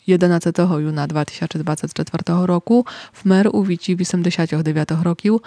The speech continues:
Wołodymyr Bilanyn, jeden z liderów rosyjskiego wozrodnego ruchu po tysiąc dziewięćset osiemdziesiątym dziewiątym roku na Podkarpaciu.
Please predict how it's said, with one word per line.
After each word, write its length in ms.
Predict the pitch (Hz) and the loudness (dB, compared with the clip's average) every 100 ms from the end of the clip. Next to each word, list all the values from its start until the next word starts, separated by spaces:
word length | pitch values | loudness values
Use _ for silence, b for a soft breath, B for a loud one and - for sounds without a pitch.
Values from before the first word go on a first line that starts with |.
| B 175 | B 0
Wołodymyr 580 | 185 185 175 175 175 | 2 2 2 2 0
Bilanyn, 600 | 165 175 175 160 151 156 156 | 2 4 4 0 -2 -4 -2
jeden 440 | 185 185 185 180 | 0 2 2 2
z 100 | 170 | 0
liderów 460 | 190 175 190 165 156 | 2 4 4 4 0
rosyjskiego 540 | 156 170 - 175 175 | 0 -2 0 2 2
wozrodnego 600 | 175 180 180 180 185 185 | 4 4 4 4 4 6
ruchu 260 | 214 220 180 | 4 2 0
po 180 | 165 165 | 0 -2
tysiąc 340 | 202 - 190 | -2 -4 -4
dziewięćset 480 | 202 185 208 - 190 | 0 0 0 -2 0
osiemdziesiątym 720 | 185 196 214 190 - - - | 2 0 0 -2 -4 -6 -4
dziewiątym 380 | 147 151 175 202 | -4 -2 -2 0
roku 260 | 220 - | 0 0
na 120 | 165 | -6
Podkarpaciu. 720 | - - 139 - 117 - - | -6 -8 -8 -8 -8 -10 -12